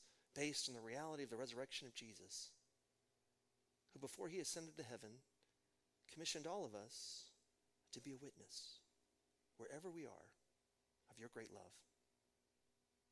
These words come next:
to tell others the story of your great love. So God, by your Spirit, empower us to be bold and witnesses as well. We pray this in the strong and precious name of your Son, who taught us all to pray, saying,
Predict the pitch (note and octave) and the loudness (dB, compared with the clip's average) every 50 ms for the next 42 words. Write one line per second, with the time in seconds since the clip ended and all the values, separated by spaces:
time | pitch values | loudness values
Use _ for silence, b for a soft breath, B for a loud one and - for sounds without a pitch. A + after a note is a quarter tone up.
0 | - - - - F3 F#3+ - E3 F3 - F#2+ F2 - - - - - - - - | -20 -12 -8 -6 -4 -4 -4 -4 -4 -6 -6 -6 -6 -8 -8 -8 -10 -12 -14 -18
1 | - _ _ _ _ _ _ _ _ _ _ - B2+ - - - D3+ C#3 A#2+ F#2+ | -20 _ _ _ _ _ _ _ _ _ _ -4 -2 0 0 0 -2 -4 -4 -6
2 | F2+ F2+ - - _ _ _ _ _ _ _ _ _ _ _ _ _ - - A2 | -8 -10 -16 -20 _ _ _ _ _ _ _ _ _ _ _ _ _ -16 -12 -8
3 | G#2+ G#2 G2+ - G#2 F#2+ - G2 G2+ G2+ - - _ _ _ _ _ _ _ _ | -6 -6 -6 -6 -6 -8 -8 -10 -14 -14 -16 -20 _ _ _ _ _ _ _ _
4 | _ _ _ _ _ _ _ _ _ _ _ _ _ _ _ _ - - - - | _ _ _ _ _ _ _ _ _ _ _ _ _ _ _ _ -12 -10 -10 -6
5 | C3 C3 C3 B2+ A#2+ A#2+ A#2+ B2+ C3+ B2+ - - - B2+ B2 A#2+ G#2+ G#2+ G#2+ - | -4 -6 -2 0 2 2 2 2 2 2 2 2 0 0 -2 -2 -4 -6 -6 -4
6 | - - E3 D#3 C#3+ B2 A2 - - A#2+ A#2 A2 - A#2 A#2+ B2+ A#2+ A#2 A2+ A#2 | -2 0 0 0 0 0 0 -2 -2 -4 -6 -6 -4 -4 -4 -2 -4 -6 -6 -8
7 | G#2+ - G#2+ - - - G2 G#2 G2 F#2 - F#2+ F#2 F2+ F2 - - - _ _ | -8 -8 -6 -6 -6 -6 -6 -8 -10 -10 -10 -10 -10 -10 -12 -14 -16 -20 _ _
8 | _ - - - b b b b b b b b b b b b b b b b | _ -20 -20 -20 b b b b b b b b b b b b b b b b
9 | _ - C3 - - C#3 C#3 C3 C3+ C3 - - B2 A2 - - - C3+ C3+ C#3+ | _ -14 -6 2 4 6 6 6 6 6 4 4 4 4 4 4 6 4 4 4
10 | C#3+ C3+ A#2 G#2+ - C#3+ C#3+ C3 - B2+ - C#3 C3 C3+ C3 A2+ G#2 B2+ C#3+ C#3 | 4 2 -2 -2 0 2 2 4 4 2 2 2 2 0 0 0 -2 0 2 2
11 | - - C#3 C3 C3 B2+ C3+ - C#3 C3+ C3 C3 - - C3 C3 C3 B2 - - | 2 2 2 2 2 0 0 0 2 2 2 4 4 4 4 4 2 2 0 2
12 | C#3 C3+ B2+ - - A2+ A2 G#2+ G#2+ A2+ A#2 | 2 4 4 4 4 4 2 0 -4 -6 -8